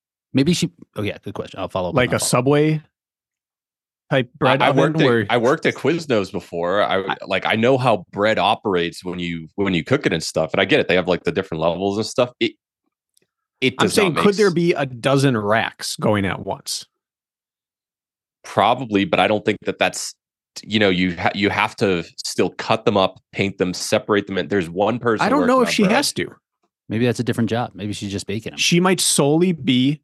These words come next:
Speaker 2: the assembly line. Tray in, tray out.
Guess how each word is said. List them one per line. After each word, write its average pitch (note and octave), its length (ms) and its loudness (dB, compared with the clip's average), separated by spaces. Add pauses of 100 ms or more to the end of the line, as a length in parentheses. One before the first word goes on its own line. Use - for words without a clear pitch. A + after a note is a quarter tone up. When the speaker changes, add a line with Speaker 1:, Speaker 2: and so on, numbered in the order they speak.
Speaker 2:
the B2+ 160 -2
assembly B2+ 500 -2
line. F#2+ 300 -10 (420)
Tray D3+ 420 4
in, F#3 220 4 (280)
tray C#3 320 2
out. G#2 340 -2